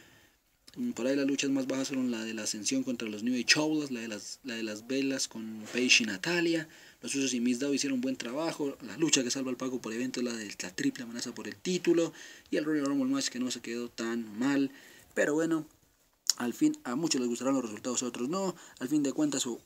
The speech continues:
al final ustedes tienen su última palabra, su decisión final, su criterio. Díganme qué opinan de este Royal Rumble dos mil quince. Comenten abajo en la caja de comentarios. Recuerden, síganse suscribiendo, sigan pasando el canal,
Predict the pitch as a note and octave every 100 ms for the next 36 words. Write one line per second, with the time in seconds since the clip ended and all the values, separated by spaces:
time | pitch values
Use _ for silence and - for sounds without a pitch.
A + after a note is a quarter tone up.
0 | _ A#2+ A#2 B2+ C#3+ C#3+ C#3+ C3+ C#3 C#3
1 | B2 C3 D3 D3 C3+ A#2 G#2+ D3+ E3 E3+
2 | - B2 A#2 A2+ D#3 D#3 B2+ C3 F3 E3+
3 | D#3+ - - - B2 B2+ A#2+ F3 F3 F3
4 | E3 D#3+ - _ - F3 C#3+ C3 - C#3
5 | E3 E3 D#3+ D3+ - _ _ - C3+ C3
6 | C3+ C3+ C3 C3+ A#2+ A#2+ C3+ - F#3 E3
7 | E3+ E3 - - - C#3 D3+ C3+ C3+ C#3
8 | D3 B2+ - C#3+ B2+ A#2+ A#2 B2 F3 E3
9 | E3 - - - - B2+ B2 D#3+ D#3 C#3+
10 | C#3+ C3 A#2+ B2+ C#3 D#3 C3 C#3+ C3 D3
11 | C3+ B2 C3+ D#3 D3+